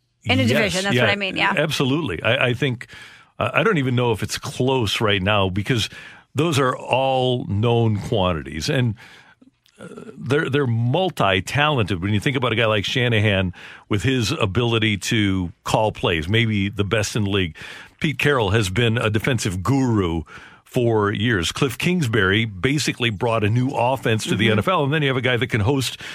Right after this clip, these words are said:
Speaker 2: American Idol in addition to being a head coach of an <laughs> N F L team. Uh, yeah, you, you've got four talented coaches, but then you look at the rest of the league. A-, Atlanta doesn't even have a full-time coach right now.
Speaker 1: Mm-hmm.
Speaker 2: Uh, Mike Zimmer is having a rough go of it. I think Matt Patricia is pretty bad in Detroit,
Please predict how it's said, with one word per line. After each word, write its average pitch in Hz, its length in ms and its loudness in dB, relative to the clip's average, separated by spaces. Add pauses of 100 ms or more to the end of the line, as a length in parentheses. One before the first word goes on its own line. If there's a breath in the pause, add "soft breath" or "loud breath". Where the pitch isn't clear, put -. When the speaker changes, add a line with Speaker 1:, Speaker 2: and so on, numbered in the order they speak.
(100)
Speaker 2:
American 123 380 2
Idol 131 300 2
in 117 80 4
addition 135 500 0
to 131 100 -2
being 113 340 2
a 104 40 4
head 123 120 4
coach 127 260 0
of 120 140 0
an 117 100 2
<laughs> - 0 -
N 107 120 2
F 101 100 0
L 104 120 2
team. 190 440 0 (440 loud breath)
Uh, 143 120 0
yeah, 247 240 0
you, 160 180 2
you've 160 240 -2
got 139 240 -2
four 127 280 0
talented 139 440 0
coaches, 185 320 -2
but 151 160 -2
then 202 160 0
you 185 100 2
look 175 160 -2
at 151 60 -6
the 143 80 -4
rest 139 260 -2
of 139 60 -2
the 123 60 -2
league. 135 260 0 (1200 loud breath)
A-, 113 60 4 (200)
Atlanta 123 400 2
doesn't 117 280 2
even 98 180 2
have 147 420 0
a 117 60 0
full-time 110 580 0
coach 104 320 -2
right 95 240 2
now. 85 320 -2
Speaker 1:
Mm-hmm. 202 220 -2 (380 loud breath)
Speaker 2:
Uh, 98 200 0
Mike 123 280 -2
Zimmer 143 300 0
is 120 120 0
having 123 200 2
a 107 40 2
rough 123 300 0
go 120 200 0
of 117 140 0
it. 123 80 0
I 113 120 2
think 139 200 -2
Matt 123 220 0
Patricia - 400 -2
is 120 200 0
pretty - 260 -2
bad 113 540 0
in 110 140 -2
Detroit, 131 460 -2